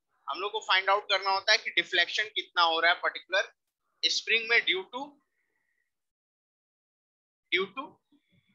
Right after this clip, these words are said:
axial load। यहाँ पे किसकी बात हो रही है, Axial load की बात हो रही है,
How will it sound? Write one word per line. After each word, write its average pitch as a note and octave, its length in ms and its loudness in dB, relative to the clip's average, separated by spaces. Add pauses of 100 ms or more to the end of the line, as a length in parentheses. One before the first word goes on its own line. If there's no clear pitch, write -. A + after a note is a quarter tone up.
(140)
axial E3 540 2
load। B2+ 260 -2 (100)
यहाँ D3 200 2
पे G#3 120 -6
किसकी - 300 -8
बात G#3+ 200 4
हो A3 80 -4
रही A3 160 -2
है, C4 100 2 (320)
Axial F#3 500 0
load E3+ 320 -6
की - 60 -18
बात B2 300 0
हो - 40 -20
रही - 140 -18
है, - 100 -20